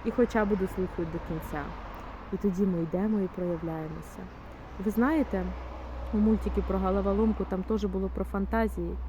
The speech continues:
як багато негативних фантазій, які гублять і обмежують в діях.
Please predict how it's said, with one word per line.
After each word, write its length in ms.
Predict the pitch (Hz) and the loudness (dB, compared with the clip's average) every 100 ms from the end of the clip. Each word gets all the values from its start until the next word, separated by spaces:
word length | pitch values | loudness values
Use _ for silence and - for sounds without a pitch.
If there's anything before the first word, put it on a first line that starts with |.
| - - - | -8 -10 -2
як 160 | 220 208 | 0 2
багато 360 | 214 202 208 202 | 2 2 2 2
негативних 520 | 196 190 180 196 185 | 2 2 0 0 0
фантазій, 600 | - 190 180 185 185 180 | -2 -4 0 2 0 0
які 320 | 175 175 - | -4 -2 -2
гублять 520 | 185 196 190 180 170 - | 0 0 0 0 -4 -4
і 380 | 190 180 175 170 - - - - | -2 0 0 0 -4 -16 -16 -6
обмежують 640 | 175 196 196 190 180 170 | 2 4 4 2 0 -2
в 180 | 170 170 | -4 -6
діях. 460 | 160 165 170 - | -6 -6 -8 -10